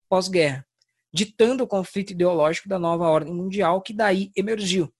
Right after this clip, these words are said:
além de continuar financiando os partidos comunistas de todo o planeta, política iniciada no início dos anos mil novecentos e vinte, que visava o sonho final de uma revolução comunista mundial a qualquer custo. Ou seja,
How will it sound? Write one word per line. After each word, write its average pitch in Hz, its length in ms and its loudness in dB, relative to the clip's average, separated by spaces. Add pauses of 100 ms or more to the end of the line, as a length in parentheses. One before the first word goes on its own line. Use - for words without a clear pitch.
(480)
além 196 300 4
de 202 100 -6
continuar 202 420 -6
financiando 202 520 -6
os - 80 -14
partidos 233 400 -8
comunistas 220 520 -8
de 208 100 -12
todo 196 200 -4
o 196 80 -14
planeta, 208 500 -2 (220)
política 208 360 -4
iniciada 190 520 0
no 170 100 -4
início 170 340 -6
dos 165 180 -10
anos 151 340 -10 (240)
mil 156 100 -2
novecentos 156 300 -6
e 214 60 -6
vinte, 226 480 -8 (280)
que 254 100 -4
visava 220 340 -2
o 220 40 -8
sonho 214 300 -6
final 202 320 -6
de 196 80 -8
uma 202 120 -6
revolução 190 640 -6 (220)
comunista 196 640 -2 (260)
mundial 180 600 -2 (220)
a 151 80 -12
qualquer 202 360 -4
custo. - 340 -8 (200)
Ou 285 200 -2
seja, 139 680 0